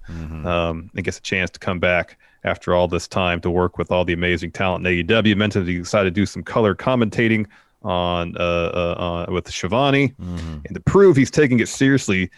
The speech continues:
Speaker 2: does he have a scoop for you? This
Speaker 1: <laughs>
Speaker 2: Sunday, A E W is bringing in a Hall of Fame worthy competitor.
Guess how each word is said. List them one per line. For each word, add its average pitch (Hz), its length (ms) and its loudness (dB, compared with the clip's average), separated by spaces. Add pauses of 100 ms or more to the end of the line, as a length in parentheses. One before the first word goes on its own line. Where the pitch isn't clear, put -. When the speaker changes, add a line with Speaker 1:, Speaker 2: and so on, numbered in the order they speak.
(120)
Speaker 2:
does 90 180 0
he 127 280 6
have 120 240 4
a 110 60 2
scoop - 340 0
for 131 180 0
you? 117 420 4 (460)
This 131 380 2
Speaker 1:
<laughs> - 20 -10
Speaker 2:
Sunday, 104 500 4
A 104 140 2
E 117 220 6
W 104 340 4
is 92 80 2
bringing 107 320 0
in 107 140 4
a 87 60 2
Hall 123 260 4
of 110 80 0
Fame 120 220 2
worthy 110 200 4
competitor. 98 640 2